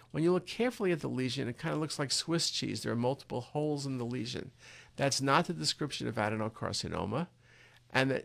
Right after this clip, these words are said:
the lesion is not vascular, so I'm not thinking about neuroendocrine. Could it be a cystic neoplasm of the pancreas? Possibility. Or could it be a serous cyst adenoma?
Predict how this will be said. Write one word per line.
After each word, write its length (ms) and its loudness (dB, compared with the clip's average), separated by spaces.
the 100 0
lesion 340 4
is 100 0
not 200 2
vascular, 520 2
so 180 -2
I'm 80 0
not 220 0
thinking 260 -2
about 260 -2
neuroendocrine. 920 -2
Could 140 -2
it 40 0
be 100 4
a 40 6
cystic 720 0
neoplasm 600 0
of 120 -4
the 60 -10
pancreas? 720 -2
Possibility. 760 -2
Or 360 2
could 280 -4
it 80 -2
be 140 0
a 40 2
serous 420 0
cyst 240 -2
adenoma? 580 -2